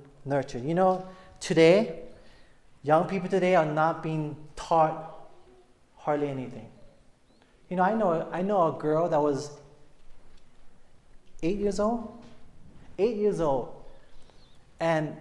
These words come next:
every time she would take a bath, she had to call, "Mom, come, I'm ready." And the mom had to come and turn on the hot and cold for her and mix the water for her before she would take a bath.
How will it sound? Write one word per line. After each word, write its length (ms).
every 180
time 220
she 100
would 120
take 160
a 60
bath, 460
she 180
had 100
to 80
call, 400
"Mom, 840
come, 420
I'm 120
ready." 500
And 120
the 60
mom 400
had 180
to 80
come 520
and 180
turn 300
on 140
the 80
hot 400
and 160
cold 360
for 140
her 160
and 160
mix 200
the 120
water 360
for 260
her 60
before 340
she 120
would 80
take 140
a 60
bath. 260